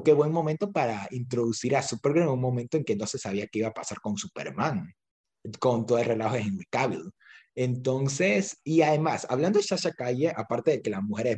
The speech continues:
hermosísima, me encanta en su actuación de que es similar a Henry Cavill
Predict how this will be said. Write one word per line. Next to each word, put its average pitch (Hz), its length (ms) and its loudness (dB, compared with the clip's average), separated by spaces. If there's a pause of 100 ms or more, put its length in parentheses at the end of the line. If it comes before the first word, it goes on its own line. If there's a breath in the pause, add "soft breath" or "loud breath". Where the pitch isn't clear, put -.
(140)
hermosísima, 123 960 0
me 120 120 0
encanta 113 800 -2
en 110 140 -2
su - 140 -6
actuación 110 720 -6
de 117 220 0
que 71 320 -10 (1080)
es 147 240 2
similar 151 640 4
a 117 160 -4
Henry 131 280 -2
Cavill 135 420 0